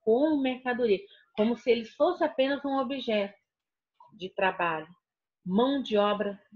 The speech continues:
barata, aliás, mão de obra de graça, né? Eles compravam e não tinham que pagar mais nada. Os africanos não influenciam a nossa cultura?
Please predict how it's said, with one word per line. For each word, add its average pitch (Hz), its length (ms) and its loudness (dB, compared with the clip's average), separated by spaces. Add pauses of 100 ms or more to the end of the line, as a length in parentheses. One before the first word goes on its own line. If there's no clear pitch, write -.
(160)
barata, 170 720 -8
aliás, 156 320 -6 (340)
mão 220 220 -2
de 214 100 -2
obra 196 300 2
de 175 160 -12
graça, 196 640 -2
né? 214 400 -4
Eles 196 280 2
compravam 214 540 -2
e 233 40 0
não 220 120 -4
tinham 220 220 -4
que 220 60 -10
pagar 214 320 -2
mais 254 260 -4
nada. 185 320 -6 (680)
Os 214 140 2
africanos 294 600 2
não 311 200 4
influenciam 285 1160 0
a 214 100 -4
nossa 190 280 -2
cultura? 311 640 2